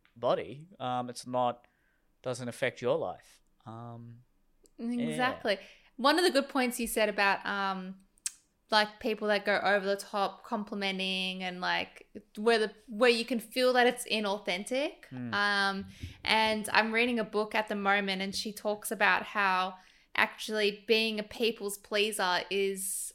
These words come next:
Speaker 2: uh, is a, a manipu-, uh, a, an unconscious manipulation tactic. Um,
Speaker 1: Oh.
Speaker 2: and that if you're someone that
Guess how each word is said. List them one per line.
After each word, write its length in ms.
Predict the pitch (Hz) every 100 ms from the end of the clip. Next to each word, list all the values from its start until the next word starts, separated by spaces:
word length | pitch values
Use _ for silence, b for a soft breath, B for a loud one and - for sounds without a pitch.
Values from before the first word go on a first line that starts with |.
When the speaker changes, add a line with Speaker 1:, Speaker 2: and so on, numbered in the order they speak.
| -
Speaker 2:
uh, 380 | 180 180 175 170 -
is 160 | 202
a, 80 | 208 -
a 60 | 185
manipu-, 540 | 202 202 226 233 - -
uh, 40 |
a, 560 | 226 208 202 220 113 -
an 80 | - -
unconscious 840 | 247 240 - 247 254 226 214 -
manipulation 880 | 208 208 226 - 190 185 214 - 190
tactic. 680 | 196 190 - - - - - B B B -
Um, 460 | 190 196 196 196
Speaker 1:
Oh. 40 | 185
Speaker 2:
and 220 | 196 196
that 160 | 190 -
if 160 | 208 202
you're 340 | 214 247 240
someone 480 | 233 220 214 202 202
that 280 | 196 185